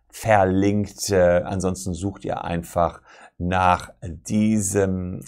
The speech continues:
eins zwei eins vier drei Schrägstrich eins Schrägstrich zwanzig und Brussels vielleicht noch, dann habt ihr es auch im Internet gefunden. Also,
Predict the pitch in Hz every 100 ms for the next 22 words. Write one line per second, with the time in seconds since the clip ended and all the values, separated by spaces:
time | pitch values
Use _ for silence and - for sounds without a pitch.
0 | - _ - 107 101 - 104 95 - 95
1 | 90 - - - 90 87 85 87 90 87
2 | - - 85 - - - 90 87 - -
3 | - - - - 85 - - 95 92 80
4 | - 80 - 87 - 90 - - 82 82
5 | 80 76 73 78 82 82 - - - -
6 | - - 147 147 139 135 107 98 95 -
7 | 101 - 92 78 110 98 117 104 90